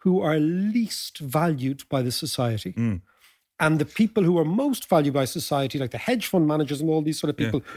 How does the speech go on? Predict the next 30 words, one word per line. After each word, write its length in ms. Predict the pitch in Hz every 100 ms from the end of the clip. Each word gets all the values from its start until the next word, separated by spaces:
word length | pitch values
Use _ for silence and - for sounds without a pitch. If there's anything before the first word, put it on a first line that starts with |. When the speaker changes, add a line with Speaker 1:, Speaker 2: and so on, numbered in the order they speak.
| -
Speaker 1:
who 140 | 190
are 80 | 160
feted 420 | - 190 180 160
in 100 | 147
Vanity 320 | 135 156 139 135
Fair 320 | - 165 160
and 80 | 156
all 80 |
that 140 | 147 139
sort 100 | 165
of 60 |
stuff, 240 | 120 165 113
Speaker 2:
Mm. 80 | 104 _ _ -
Speaker 1:
they 100 | 220
are 60 | 208
totally 400 | - 202 214 170
useless. 640 | 170 240 - 190 - - _ - -
And 220 | 175 185
yet 640 | 196 240 254 240 - - - _ _ -
there's 160 | 147
no 280 | 196 208 208
sense 840 | - - - 233 233 185 - - -
that 160 | 156 139
America's 580 | 151 151 165 151 - 127
gonna 240 | 143 123 -
take 340 | - 226 196
this 220 | - 151 -
moment 460 | 139 139 127 123 -
and 180 | 113
say, 280 | 120 147 120